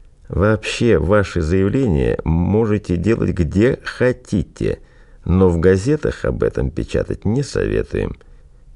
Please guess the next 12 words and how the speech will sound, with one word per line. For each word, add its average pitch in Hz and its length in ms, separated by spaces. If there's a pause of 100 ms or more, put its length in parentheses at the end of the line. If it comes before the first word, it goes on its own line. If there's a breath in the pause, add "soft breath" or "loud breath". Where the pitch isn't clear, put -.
(260)
Имейте 107 560
в 95 40
виду, 78 520
через 80 340
два 85 220
дня 85 340
после 76 380
появления 82 720
вашей 78 320
заметки 78 500
в 73 100
печати 80 680